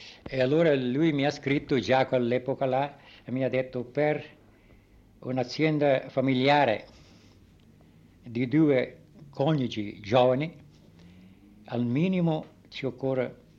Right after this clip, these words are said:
cinquantamila metri". E da lì sono partito, ho, ho pensato che per, eh, fare l'agricoltore nel vero senso della parola e avere un reddito sufficiente, almeno non di fare dei, di, di, di grande fortuna, ma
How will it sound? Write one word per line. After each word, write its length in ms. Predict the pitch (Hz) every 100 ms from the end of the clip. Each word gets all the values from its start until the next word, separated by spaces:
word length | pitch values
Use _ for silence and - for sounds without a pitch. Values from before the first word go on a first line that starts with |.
| - _ _
cinquantamila 640 | - - 135 131 117 117 101
metri". 340 | 101 - - - - - - - - - - - - - - - -
E 100 | 113
da 80 | 117
lì 160 | 151
sono 240 | 175 165 135
partito, 480 | 113 - 131 151
ho, 300 | 165 120 113 -
ho 200 | - - 120
pensato 540 | 127 120 123 127 143
che 220 | - 120 117 - - - - - - - -
per, 180 | - 117
eh, 640 | 113 107 113 104 107 113 107 - -
fare 300 | 143 139 123
l'agricoltore 720 | 123 120 117 123 117 131 123
nel 140 | 110 107
vero 180 | 113 110
senso 320 | - 113 113
della 180 | 107 107
parola 400 | 107 110 120 107
e 80 |
avere 300 | 107 110 117
un 160 | 113 107
reddito 640 | 110 113 110 107 95 98
sufficiente, 640 | 92 - 104 - 139 127 104
almeno 340 | 104 107 104 - - - -
non 220 | 113 131
di 100 | 117
fare 260 | 113 120 113
dei, 200 | 110 104 - -
di, 240 | 117 107 107
di, 200 | 107 107
di 120 | 110
grande 360 | 110 117 117 113
fortuna, 480 | 113 - 127 160
ma 220 | 180 113